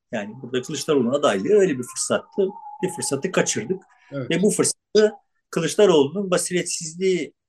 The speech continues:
Speaker 1: yüzünden kaçırdık. Bunu, yani bu benim açımdan iki kere iki dört yani. Kılıçdaroğlu'nun siyaset bilmemesi,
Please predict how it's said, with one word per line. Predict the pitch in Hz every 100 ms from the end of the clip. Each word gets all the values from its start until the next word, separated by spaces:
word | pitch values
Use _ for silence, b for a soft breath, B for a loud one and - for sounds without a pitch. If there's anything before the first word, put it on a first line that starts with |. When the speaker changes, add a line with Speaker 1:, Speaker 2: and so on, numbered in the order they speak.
| -
Speaker 1:
yüzünden | 131 160 151 156 175 175 170
kaçırdık. | 156 151 143 135 147 - 175
Bunu, | 185 175 214 226 _ - 175
yani | 113 151
bu | 196
benim | 185 180
açımdan | 113 - 190 208 - - - -
iki | 185 -
kere | 156 120
iki | 120 110
dört | 160 135 -
yani. | 87 - - _ _ _ _ _ _ -
Kılıçdaroğlu'nun | 175 - 165 147 185
siyaset | - 175 156 180 -
bilmemesi, | 208 180 113 113 - - 247